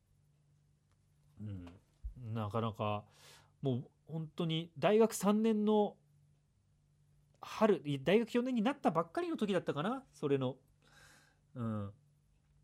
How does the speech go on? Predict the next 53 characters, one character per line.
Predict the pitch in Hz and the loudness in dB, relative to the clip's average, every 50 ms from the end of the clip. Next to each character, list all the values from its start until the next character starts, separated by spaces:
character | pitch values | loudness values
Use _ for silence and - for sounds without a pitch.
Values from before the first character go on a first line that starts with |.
| _ - | _ -14
え | 127 120 113 110 | -10 -10 -6 -2
ー、 | |
北 | 165 247 - - - 147 | -2 -2 -2 0 -2 -2
斗、 | 170 135 | -2 -2
十 | 117 202 262 | -4 -2 -2
一 | 254 - 269 | 0 0 0
月 | 254 262 - 226 | 0 0 -2 -4
十 | 208 262 269 | -4 -2 -2
四 | 247 208 - | -2 -2 -2
日 | - 160 | -2 -2
で | 143 139 | -2 -2
す | - - | -2 -4
ね。 | 120 113 120 127 139 143 - _ _ _ _ _ _ _ _ _ _ _ | -6 -4 -4 -4 -4 -6 -10 _ _ _ _ _ _ _ _ _ _ _
え | - 120 120 | -8 -8 -6
ー、 | |
埼 | 113 - 147 139 | -2 0 0 0
玉 | - 139 135 131 | 0 0 -2 -4
県 | - - 151 143 135 | -4 -4 -6 -4 -4
民 | 131 117 110 | -4 -6 -6
の | 104 104 | -6 -8
日。 | 104 - - 107 104 104 - _ _ _ - | -8 -8 -8 -8 -8 -8 -12 _ _ _ -6
学 | 131 127 - | -6 -6 -2
校 | - 165 160 | 0 2 2
休 | 151 135 165 | 2 2 -2
み | 185 185 | -4 -2
と | - 170 139 | 0 0 2
は | 131 | 4
羨 | 131 139 147 | 4 2 2
ま | 147 139 | 2 -2
し | - - | -4 -4
い。 | 139 117 92 - _ _ _ - | -4 -4 -4 -6 _ _ _ -2
そ | - 180 156 131 117 - - - | 2 2 2 2 2 -2 -8 -4
う、 | |
埼 | - 185 190 | 0 0 2
玉 | - 196 202 | 2 0 -2
県 | - 233 208 | 0 0 0
民 | 190 165 | 0 0
の | 139 | -2
日 | 135 127 | -2 -2
っ | |
て | 123 117 | -2 0
学 | 120 113 - | 0 0 0
校 | 156 | 0
休 | 147 139 - 170 | -2 -2 -2 -4
み | 160 135 | -6 -6
に | |
な | 120 110 | -6 -8
っ | - | -8
た | - | -10
ん | 101 | -12
で | 95 | -12
す | - - | -12 -16
よ。 | 87 85 | -18 -18